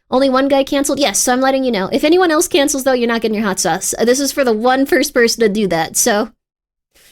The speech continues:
everyone else, please wait. I'm packing them as quick as I can.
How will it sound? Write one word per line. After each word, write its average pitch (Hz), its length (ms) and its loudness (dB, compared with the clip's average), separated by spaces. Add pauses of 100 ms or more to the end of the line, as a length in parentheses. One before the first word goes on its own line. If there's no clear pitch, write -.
(160)
everyone 294 280 2
else, 294 180 2
please 285 340 0
wait. 262 300 2
I'm 247 140 2
packing 330 340 0
them 285 100 0
as 311 140 0
quick 508 180 2
as 320 140 -2
I 294 60 -8
can. 226 400 -2